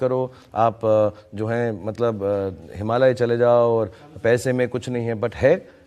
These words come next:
आप अच्छे पहले बच्चों को पढ़ाई दें, उनको अच्छा घर दें और उसके बाद जो भी करना है, अ,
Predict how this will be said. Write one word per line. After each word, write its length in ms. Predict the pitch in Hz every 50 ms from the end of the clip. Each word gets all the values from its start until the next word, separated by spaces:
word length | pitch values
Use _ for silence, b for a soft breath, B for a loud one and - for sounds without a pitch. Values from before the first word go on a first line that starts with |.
| -
आप 160 | - 107 98 110
अच्छे 240 | 113 - - 151
पहले 220 | 131 131 131 131 131
बच्चों 320 | 117 113 113 - - 131
को 80 | 123 127
पढ़ाई 320 | - 110 101 104 127 147
दें, 200 | 147 139 156 165 165 B B B B
उनको 200 | - 107 101 117
अच्छा 240 | 110 - - 123 110
घर 260 | 95 85 85 120 147
दें 180 | 147 147 170 196 - B B B B
और 120 | 135 170
उसके 220 | 214 208 - 269 214
बाद 280 | 156 127 107 87 - - - -
जो 160 | 104 117 139 143
भी 120 | 131 185
करना 300 | 165 - 143 123 131 131
है, 100 | 135 160
अ, 60 | -